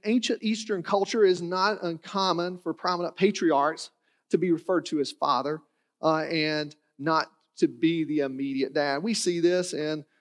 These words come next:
Abraham and his descendants. Well, Belshazzar's dad, Nabonidus, was co-regent with him and was more interested in arch-,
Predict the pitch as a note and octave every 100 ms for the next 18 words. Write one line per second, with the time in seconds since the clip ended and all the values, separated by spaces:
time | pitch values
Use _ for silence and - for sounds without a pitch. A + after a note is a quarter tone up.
0 | _ E3 E3 D#3+ D3+ D#3+ D#3 D3+ D3+ D3+
1 | C3+ F#3 D#3+ C#3+ A#2+ - E3 D3 C#3+ _
2 | _ G3+ A3 B3+ A#3+ F#3+ D#3+ C#3+ D#3+ -
3 | - C#3+ D3+ D3 F3 E3+ D#3 D3+ D3+ D3+
4 | D3 E3+ G3 - C#3 - F#3 D#3 F#3 F3+
5 | D#3 C3+ E3 E3 E3 D3 E3+ D#3 D3 D3
6 | D3 C#3+ _ _ _ E3+ G3 G3 G3+ G3+
7 | F#3+ - F3 D#3+ F#3+ F3+